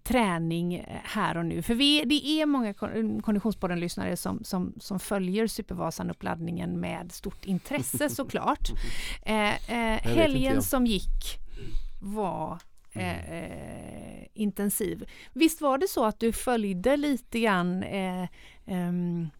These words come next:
Speaker 1: själva upplägget med, eh,
Speaker 2: Mm.
Speaker 1: först rullskidor, sen
Speaker 2: Ja.
Speaker 1: cykling och sen löpning?
Speaker 2: Ja.
Speaker 1: Hur svarade kroppen?
Speaker 2: Eh, ja, men det är som, eh, det var lite spännande under löpningen. Det är som, eh,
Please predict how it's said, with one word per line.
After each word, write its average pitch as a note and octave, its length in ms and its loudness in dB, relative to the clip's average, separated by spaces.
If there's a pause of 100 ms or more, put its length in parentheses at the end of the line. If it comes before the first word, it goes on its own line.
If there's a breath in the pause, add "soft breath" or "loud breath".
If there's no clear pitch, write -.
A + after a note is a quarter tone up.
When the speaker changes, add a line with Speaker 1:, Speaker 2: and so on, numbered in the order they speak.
(100)
Speaker 1:
själva G#3+ 220 6
upplägget G3+ 800 2 (280)
med, F#3+ 380 0
eh, F#3+ 160 0
Speaker 2:
Mm. G3+ 180 0
Speaker 1:
först A3 220 0
rullskidor, F3+ 720 0
sen F#3 260 -4
Speaker 2:
Ja. - 180 2
Speaker 1:
cykling D#3+ 320 -6
och F2+ 60 -6
sen - 180 -2
löpning? - 440 -2
Speaker 2:
Ja. G3+ 160 0 (120)
Speaker 1:
Hur C4+ 120 2
svarade A#3+ 360 2
kroppen? A#3 400 -4 (1120 loud breath)
Speaker 2:
Eh, A#2 420 0 (120)
ja, D3 60 2
men E3+ 220 0
det G3+ 200 4
är F3+ 40 6
som, F3 300 2
eh, F3 60 4 (880)
det D3 80 -4
var D#3+ 100 6
lite D#3+ 160 4
spännande D#3+ 340 2
under B2+ 160 4
löpningen. B2 520 2
Det C#3 80 2
är C#3 180 6
som, A#2+ 300 2
eh, A2+ 300 0